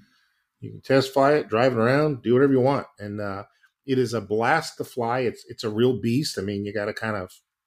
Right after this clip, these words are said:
it's hard to land in, in some of the gravities. Um, and that's what I like about it. It, you know, it's very, very cool. Um, a great atmosphere, very alien-esque.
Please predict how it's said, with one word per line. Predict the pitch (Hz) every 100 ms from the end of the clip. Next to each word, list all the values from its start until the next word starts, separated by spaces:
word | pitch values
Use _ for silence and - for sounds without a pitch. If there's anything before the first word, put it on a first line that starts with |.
| _ _ -
it's | 113 -
hard | 113 131 139
to | 123
land | 120 131 117
in, | 101 101 110 _
in | 117
some | 127 113
of | 107
the |
gravities. | 98 107 110 98 92 - - - _ _ _ _
Um, | 104 90 90 90 _
and | 110
that's | 113 110
what | 113
I | 101
like | 98 101 92
about | 95 - -
it. | - _ _
It, | 113 113 _ _
you | 113
know, | 101 101
it's | 98 - - -
very, | 107 110 110 123 113 107
very | 101 98 -
cool. | - 104 90 - _ _ _ _ _ _ _
Um, | 98 95 95 _ _
a | 104
great | 107 131 135
atmosphere, | 120 123 101 - - 92 92
very | 107 117 117 113 107
alien-esque. | 107 107 107 98 101 101 98 -